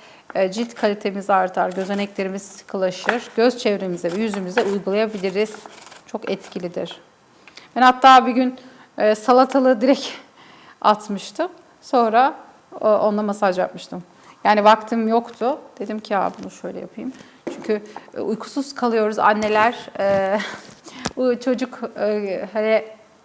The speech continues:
bir ço-, birden fazla evladı olanlar, e, hep uykusuz kalıyor. Yoğun çalışanlar, e, bir sürü, e, sebebimiz de oluyor tabii uykus-, uykusuzlukla ve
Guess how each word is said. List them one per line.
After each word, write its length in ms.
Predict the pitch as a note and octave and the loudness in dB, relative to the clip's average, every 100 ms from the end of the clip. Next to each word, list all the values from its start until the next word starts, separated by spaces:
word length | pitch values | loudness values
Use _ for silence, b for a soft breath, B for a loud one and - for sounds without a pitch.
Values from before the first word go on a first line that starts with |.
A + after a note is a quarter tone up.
| _ | _
bir 200 | F#3+ G#3+ | -4 -4
ço-, 300 | G#3+ G3+ - | -4 -14 -4
birden 360 | F#3+ A3+ C4 C#4 | 0 6 8 8
fazla 500 | C#4 A#3+ G3+ G#3+ A#3 B B B B G3 | 6 4 2 0 0 B B B B -2
evladı 440 | G3+ G#3+ G#3+ G3+ | 2 4 2 2
olanlar, 560 | G3 F#3+ F#3+ G3 B3 - - B B B G3+ | 0 0 -2 2 0 0 -8 B B B -4
e, 60 | |
hep 200 | A#3 B3 | -4 -4
uykusuz 480 | G3 - - F3+ - | -8 -10 -14 -14 -12
kalıyor. 500 | - F3+ E3 F3 G#3 B B | -6 -4 -2 -2 -2 B B
Yoğun 260 | G3+ G#3+ A3+ | 0 0 0
çalışanlar, 880 | A3 G3 F#3 G3 F3+ E3+ E3+ G#3+ - B B B B - _ F#3 | -4 -6 -4 0 0 0 -2 -2 -6 B B B B -20 _ -2
e, 260 | F3+ F3 G#3 | -2 -2 -2
bir 120 | B3+ | -4
sürü, 500 | B3 - G3 A#3+ A#3+ - - - | -4 -6 -2 -2 -4 -14 -14 -6
e, 340 | E3+ E3+ E3 | -4 -2 -4
sebebimiz 580 | F#3+ A3 G#3 F#3+ A3+ G#3+ | -4 -2 -2 -2 -4 -2
de 40 | |
oluyor 320 | G3+ F#3 G3 G3+ | -2 -2 -4 -4
tabii 280 | G3+ E3 - - | -6 -8 -10 -12
uykus-, 340 | E3+ E3+ - | -14 -14 -12
uykusuzlukla 840 | F3 E3+ - - E3+ F3 - B3+ A#3+ | -12 -12 -16 -16 -14 -14 -2 0 2
ve 220 | A#3+ | -2